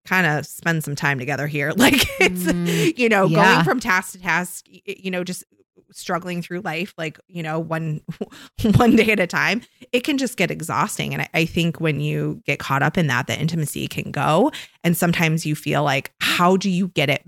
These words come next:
Speaker 1: back? Like,
Speaker 2: Mm-hmm.
Speaker 1: where do you start? Like, I feel so, like, just separate and isolated or whatever it is from you right now. And I think all couples have been there, but it's like, how do you get it back? And more time is,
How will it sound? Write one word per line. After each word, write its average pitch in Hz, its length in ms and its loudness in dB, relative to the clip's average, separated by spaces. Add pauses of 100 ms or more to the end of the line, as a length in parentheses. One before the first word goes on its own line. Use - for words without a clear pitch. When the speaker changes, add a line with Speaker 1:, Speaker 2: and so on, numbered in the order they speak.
(140)
Speaker 1:
back? 85 520 -6
Like, 143 220 -4 (100)
Speaker 2:
Mm-hmm. 170 440 -20 (220)
Speaker 1:
where 196 260 4
do 208 80 2
you 196 120 0
start? 151 440 -2
Like, 170 100 0
I 170 100 4
feel 208 300 2
so, 208 720 0 (1160)
like, 165 240 -12
just - 260 -10
separate 165 400 -2
and 151 180 -6
isolated 151 720 0
or 147 160 0
whatever 160 400 4
it 147 60 2
is 151 160 2
from 202 160 2
you 202 140 4
right 208 140 2
now. 226 140 4
And 254 140 2
I 285 80 2
think 392 200 -2
all 190 180 4
couples 180 320 -4
have 151 100 -6
been 185 140 -2
there, 202 120 2
but 165 80 -2
it's 147 120 -8
like, 151 100 -4
how 180 320 0
do 175 80 0
you 170 80 0
get 139 140 -4
it 127 100 -6
back? - 340 -2 (360)
And 180 240 4
more 196 260 4
time 170 300 2
is, 147 260 -6